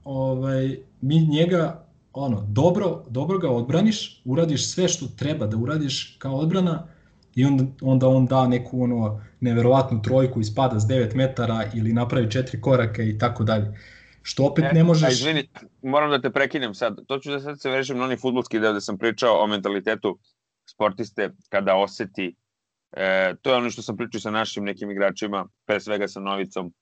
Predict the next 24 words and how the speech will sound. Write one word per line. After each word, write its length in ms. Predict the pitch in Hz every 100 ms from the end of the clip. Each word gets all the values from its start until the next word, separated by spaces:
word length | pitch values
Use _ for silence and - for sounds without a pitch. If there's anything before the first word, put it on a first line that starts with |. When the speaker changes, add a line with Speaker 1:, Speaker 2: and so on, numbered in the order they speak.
| _ _ _ _ -
Speaker 2:
E, 180 | 92 90
to 100 | -
je 100 | 139
činjenica 440 | 131 139 135 113 107
da 140 | 101
je 260 | 98 95 - _ _ _ -
ušao 580 | 123 123 - 156 123 107
u 120 | 107
seriju 540 | - - 139 135 123 95
protiv 460 | 101 98 98 92
nas, 420 | 101 135 - - _ _ _
osjeća 500 | 110 117 - 131 127
nešto 440 | 107 110 - - 107
i 120 | 107
ono 160 | 123 127
što 160 | 123
bi, 220 | 107 95 - _
i 120 | 123 117
što 200 | - 107
svaki 340 | 147 165 147
put 220 | 135 143
promaši 380 | 127 131 135 123
protiv 240 | 98 107 101
drugog, 280 | 135 127